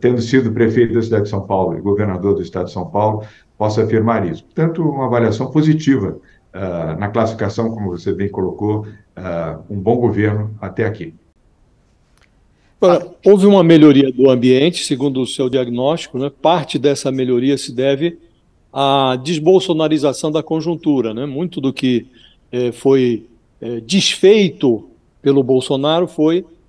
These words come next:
Speaker 2: como que reconstruído agora, meio ambiente, na própria economia e tal. Eh, o quanto dessa melhoria do ambiente,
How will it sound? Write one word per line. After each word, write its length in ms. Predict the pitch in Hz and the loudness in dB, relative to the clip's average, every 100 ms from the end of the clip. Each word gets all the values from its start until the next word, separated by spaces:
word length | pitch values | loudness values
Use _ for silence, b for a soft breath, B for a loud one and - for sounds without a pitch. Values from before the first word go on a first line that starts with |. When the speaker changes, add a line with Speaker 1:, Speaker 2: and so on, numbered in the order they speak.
| - | -14
Speaker 2:
como 220 | 139 139 | -12 -8
que 240 | 156 165 | -4 -4
reconstruído 760 | - 156 156 170 - 147 160 165 | -4 -6 -4 -8 -6 -2 -2 0
agora, 360 | 160 151 135 113 | 0 2 2 -2
meio 200 | 131 147 | -8 -6
ambiente, 520 | 175 170 165 143 120 | -4 -2 -4 -6 -10
na 140 | 120 | -10
própria 300 | - 131 143 | -4 -4 -4
economia 580 | 131 156 160 139 156 131 | -4 -4 -4 -2 0 -2
e 40 | |
tal. 280 | 107 135 143 b b b b - | -2 -6 -8 b b b b 0
Eh, 240 | 151 147 | 2 2
o 120 | 196 185 | 0 0
quanto 600 | - 247 311 277 - 185 | 2 6 6 4 4 4
dessa 400 | 147 165 - 156 | 6 4 2 0
melhoria 480 | 147 139 135 139 139 | 2 2 2 2 0
do 120 | 131 | -2
ambiente, 760 | 131 123 143 170 156 - 110 | -4 -4 -4 -4 -6 -10 -12